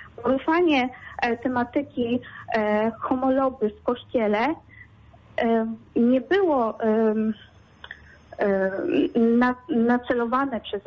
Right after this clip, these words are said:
autorów, e, tego, e, tego artykułu na to,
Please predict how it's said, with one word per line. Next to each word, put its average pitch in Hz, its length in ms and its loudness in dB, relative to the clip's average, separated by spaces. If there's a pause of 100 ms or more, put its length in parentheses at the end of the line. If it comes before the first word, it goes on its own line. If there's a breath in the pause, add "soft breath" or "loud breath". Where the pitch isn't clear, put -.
autorów, 233 720 0 (400 loud breath)
e, 208 320 0
tego, 214 420 -2 (180)
e, 220 200 2
tego 202 680 -2 (380 loud breath)
artykułu 233 760 0
na 254 280 2
to, 285 300 -2